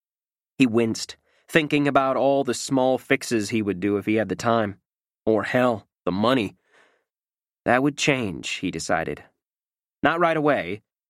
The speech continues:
not with the minimal cash flow he managed between working hours at the family antique shop and the part-time job. That's how he referred to it in his head.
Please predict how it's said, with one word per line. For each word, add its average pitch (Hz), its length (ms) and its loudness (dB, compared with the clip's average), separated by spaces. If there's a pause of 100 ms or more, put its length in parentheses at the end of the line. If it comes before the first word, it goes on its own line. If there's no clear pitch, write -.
(140)
not 113 220 2
with 110 140 -2
the 104 60 -2
minimal 110 400 2
cash 120 440 2
flow 104 220 0
he 113 120 -2
managed 107 440 -2
between 110 340 -2
working 110 380 2
hours 113 400 2
at 110 100 -6
the 107 60 -6
family 113 500 2
antique 110 400 0
shop 98 400 0
and 85 180 -2
the 76 80 -4
part-time 107 800 0
job. 92 460 0 (1160)
That's 120 220 0
how 107 100 4
he 113 140 -2
referred 101 400 -2
to 95 100 -6
it 90 80 -2
in 85 140 -6
his 78 100 -8
head. 87 300 -6